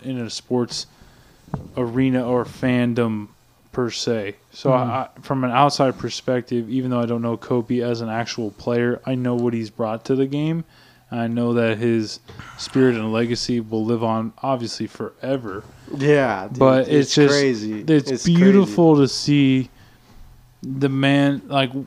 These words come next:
Speaker 1: one man has impacted so many people's lives,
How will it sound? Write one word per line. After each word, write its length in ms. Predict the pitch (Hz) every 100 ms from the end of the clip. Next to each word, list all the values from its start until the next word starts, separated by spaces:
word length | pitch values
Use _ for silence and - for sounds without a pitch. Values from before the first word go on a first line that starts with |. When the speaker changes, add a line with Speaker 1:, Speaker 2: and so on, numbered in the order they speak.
| -
Speaker 1:
one 380 | 147 165 185 170
man 300 | 143 131 113
has 260 | 107 120 117
impacted 520 | 117 120 113 - 113
so 280 | - 143 139
many 280 | 139 131
people's 460 | 123 - 131 120 110
lives, 460 | 110 113 113 110